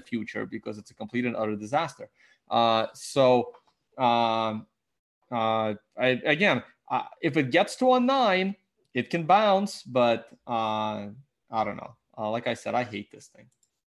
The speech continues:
Everybody knows that. Uh, here's the daily chart. The daily chart is on a combo thirteen, probably gonna do nothing. Um, the daily chart is working on its second consecutive nine.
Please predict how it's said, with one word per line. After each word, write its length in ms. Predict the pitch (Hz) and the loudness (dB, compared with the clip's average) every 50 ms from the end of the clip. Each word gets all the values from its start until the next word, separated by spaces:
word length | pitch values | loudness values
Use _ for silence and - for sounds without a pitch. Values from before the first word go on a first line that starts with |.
| _ - | _ -10
Everybody 340 | 117 110 110 101 104 98 98 | -8 -8 -6 -6 -6 -8 -8
knows 280 | 101 101 104 - 135 _ | -10 -12 -14 -16 -20 _
that. 140 | - - - _ _ _ _ _ _ _ _ _ - | -20 -20 -20 _ _ _ _ _ _ _ _ _ -2
Uh, 100 | 117 123 | -2 2
here's 240 | 147 190 226 226 | 4 4 2 2
the 100 | 208 226 | 2 -2
daily 360 | 160 127 139 131 139 156 170 170 | 0 2 4 4 4 4 2 0
chart. 360 | - - 208 208 233 254 247 | 0 0 2 2 2 2 0
The 100 | 202 151 | -2 0
daily 320 | 107 127 127 139 156 160 | 2 2 2 2 2 0
chart 340 | 156 - 175 175 170 147 - - | 0 2 2 2 2 2 -2 -2
is 260 | 156 160 185 214 202 | 0 2 2 2 2
on 160 | - 190 185 | 0 0 0
a 60 | 185 | 0
combo 340 | 175 - 156 139 143 147 151 | -2 0 0 0 0 2 0
thirteen, 560 | 143 - 139 120 117 - - 139 151 175 202 | 0 2 0 0 0 -2 -4 -6 -4 -4 -4
probably 340 | - 156 131 127 139 139 143 | 0 2 4 4 4 2 0
gonna 180 | 127 135 131 127 | -2 0 0 0
do 180 | 120 123 117 | 0 0 -2
nothing. 540 | 110 104 107 107 110 - - 185 202 214 208 - _ - _ _ _ - | -2 0 -2 -2 -2 -2 -4 -4 -4 -4 -6 -8 _ -20 _ _ _ -2
Um, 340 | 117 117 117 113 113 107 107 - _ _ _ | 0 2 4 4 2 0 -2 -10 _ _ _
the 80 | - 113 | -10 -2
daily 340 | 104 135 147 185 220 240 220 | 2 4 4 4 4 2 -2
chart 360 | - - 175 156 156 156 151 151 | -2 2 4 4 4 4 4 0
is 140 | 143 117 | -6 -4
working 380 | 120 127 143 151 147 - 156 135 | -2 0 0 0 0 -2 -6 -2
on 160 | - 135 127 | -2 -2 -2
its 160 | 120 - - - | -2 -6 -8 -20
second 440 | - - - - 170 - - 208 190 | -18 -8 -2 0 0 0 0 -6 -6
consecutive 540 | 202 190 - - 190 180 190 175 156 135 127 | -6 -6 -2 -2 -2 0 0 -2 -2 -2 -2
nine. 540 | 135 127 120 117 117 113 110 127 170 208 | 0 2 2 2 2 0 -2 -2 -4 -6